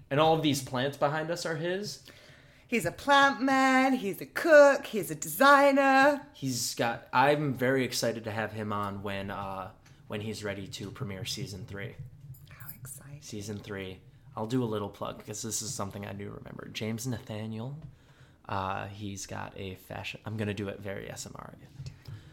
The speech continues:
Speaker 1: James Nathaniel, he has his own fashion line. Season three is coming out soon. T B D. Stay tuned to find out.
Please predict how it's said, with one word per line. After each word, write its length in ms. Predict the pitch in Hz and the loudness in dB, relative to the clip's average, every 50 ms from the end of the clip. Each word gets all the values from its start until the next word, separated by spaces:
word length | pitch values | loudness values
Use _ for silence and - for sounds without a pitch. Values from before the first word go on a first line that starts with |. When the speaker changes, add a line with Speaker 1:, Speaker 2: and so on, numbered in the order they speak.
| - - - - - - - - - - - | -20 -20 -20 -20 -20 -18 -18 -16 -14 -12 -8
Speaker 1:
James 380 | - 113 110 110 110 110 110 - | -4 0 2 2 2 0 0 -2
Nathaniel, 600 | 110 101 - - 113 107 107 - 113 113 - 127 120 117 120 - - | -4 -4 -4 -4 -4 -4 -4 -4 -4 -4 -4 -6 -8 -10 -12 -14 -16
he 180 | - - - 120 | -16 -10 -8 -6
has 480 | 113 120 - - - - - - - - - - | -6 -6 -6 -6 -6 -8 -8 -10 -12 -12 -16 -20
his 220 | - - - - - | -20 -18 -16 -12 -12
own 440 | - - - - 139 - 135 120 - - | -10 -10 -10 -10 -10 -10 -12 -12 -14 -18
fashion 480 | - - - - 120 - - - - 123 | -14 -12 -10 -8 -6 -6 -6 -6 -6 -6
line. 380 | 131 - - 135 143 143 147 147 - _ - - _ _ - - _ _ - - _ _ _ _ _ _ _ _ _ _ _ _ _ _ _ | -4 -4 -4 -4 -4 -6 -6 -10 -12 _ -20 -20 _ _ -20 -20 _ _ -20 -20 _ _ _ _ _ _ _ _ _ _ _ _ _ _ _
Season 400 | - - - 123 120 - - - | -10 -6 -4 -4 -2 -2 -4 -6
three 220 | - - - - | -6 -8 -10 -8
is 160 | - - - - | -8 -8 -10 -10
coming 280 | - - - - - - | -12 -12 -12 -12 -10 -10
out 180 | - - - - | -10 -10 -10 -10
soon. 540 | - - - 117 - - 143 143 151 160 143 - _ _ _ _ _ _ - - - - - - | -8 -8 -6 -6 -6 -6 -6 -6 -6 -8 -10 -12 _ _ _ _ _ _ -20 -18 -18 -18 -16 -16
T 180 | - - - 120 | -12 -8 -6 -6
B 220 | 113 - - 117 | -4 -4 -4 -4
D. 320 | 113 - 139 139 139 151 160 160 - _ _ _ | -4 -2 -2 -2 -2 -2 -4 -8 -12 _ _ _
Stay 320 | - - - - - 120 | -14 -14 -8 -6 -4 -4
tuned 300 | - - - 131 101 - | -4 -2 -2 -2 -2 -2
to 40 | - | -4
find 320 | - - 117 113 - - 107 | -6 -6 -6 -6 -4 -4 -4
out. 280 | 104 117 120 - - | -4 -4 -4 -6 -8